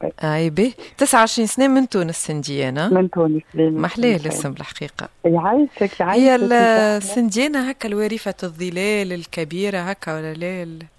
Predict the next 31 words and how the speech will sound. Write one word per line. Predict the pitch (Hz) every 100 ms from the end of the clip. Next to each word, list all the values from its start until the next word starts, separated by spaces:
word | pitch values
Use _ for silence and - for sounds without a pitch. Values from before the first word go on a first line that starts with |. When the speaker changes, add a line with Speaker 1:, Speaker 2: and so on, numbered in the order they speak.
| -
Speaker 1:
والله | 196 214 285
قداش | 294 277 247 262
نفر | 262 240 208
هكا، | 202 220 208 208 190 202
اوغوزمون، | 226 254 226 226 220 208
الحمد | - 220 202 214
لله، | 202 175
ربي | 175 185 185
يع-، | 190 185 -
ح-، | - 190 -
ح-، | - - 190
إنسان | 196 247 247 220
يعرف | 226 202 -
اسمي | 208 - 190 185
في | 185 -
تونس، | 190 180 185
الحمد | 214 214 208 180 233
لله. | 208
Speaker 2:
علاه | 202 214 370 466 294
معناها | 190 202 226 202
ق-، | - - 117 180
في | 208
تسعة | 226 339 269
وعشرين | 240 247 254
سنة | - 277
قابلت | 247 214 240
كان | - 254
ناس | 240 403 226
ما |
يعرفوش | 190 180 277 294
اسمك؟ | - - 330 339